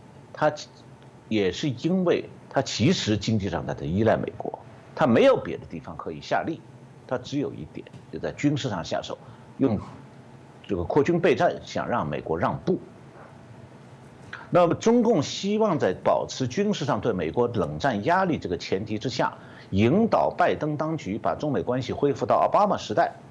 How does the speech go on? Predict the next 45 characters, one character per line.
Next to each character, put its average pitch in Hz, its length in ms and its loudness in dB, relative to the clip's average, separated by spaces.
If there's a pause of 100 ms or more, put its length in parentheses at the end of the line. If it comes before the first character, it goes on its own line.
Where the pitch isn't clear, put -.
(400)
那 135 100 2
样， 135 320 2
那 180 100 0
样 226 140 4
的 120 100 4
话 - 240 0
就 - 80 -6
会 - 120 -2
大 196 300 2
大 147 200 0
有 85 320 -4
利 165 180 0
于 101 140 0
中 120 240 -2
共 110 180 -2
崛 92 240 0
起 - 160 -8
的 - 140 -16
战 73 240 -2
略。 - 160 -6 (1120)
因 151 80 2
为 170 60 4
假 165 180 4
如 247 160 2
美 139 180 0
国 160 140 -2
上 214 200 -6
钩 139 200 0
了， - 160 -4 (180)
那 131 80 -4
么 123 80 -2
中 185 180 -4
美 113 80 0
关 135 220 -2
系 110 100 -6
就 98 60 -4
不 110 160 0
会 90 260 -4 (120)
中 170 180 2
共 135 260 2
引 90 240 0
导 - 200 2
到 104 160 0
一 90 80 -2
个 92 240 2